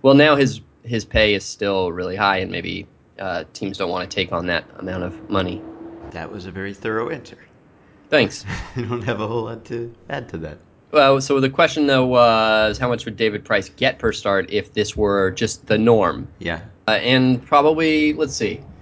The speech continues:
Speaker 1: David Price is what, like, a six or seven win pitcher?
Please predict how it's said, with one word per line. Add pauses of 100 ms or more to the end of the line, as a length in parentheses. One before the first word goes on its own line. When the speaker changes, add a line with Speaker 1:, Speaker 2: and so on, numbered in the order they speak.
(280)
Speaker 1:
David
Price
is
what,
like,
a
six
or
seven
win
pitcher?